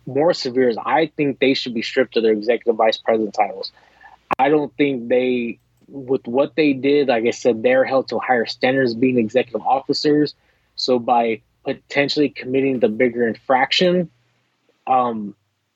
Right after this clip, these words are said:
or even if it's the same, they need to, uh, be brought down to say, "You're just talent now." Because you should have known better being executive officers. You are held to a higher standard. Our locker room depends on you, and you screwed that up. Um,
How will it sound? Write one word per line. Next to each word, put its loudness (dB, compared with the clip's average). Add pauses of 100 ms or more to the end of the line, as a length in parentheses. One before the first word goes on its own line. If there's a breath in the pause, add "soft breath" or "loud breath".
or -4
even 2
if 0
it's 2
the -4
same, 0 (100)
they 2
need 2
to, 0 (300)
uh, 0 (640)
be 2
brought 0
down 0
to -14
say, 0
"You're 0
just 0
talent -2
now." -10 (1120)
Because 2
you -4
should 0
have 0
known 0
better 0
being -2
executive -2
officers. -2
You 0
are 2
held 0
to 0
a 4
higher 2
standard. 0
Our 2
locker 2
room 0
depends 0
on 2
you, -2
and -12
you -14
screwed 0
that 4
up. -2 (840)
Um, 0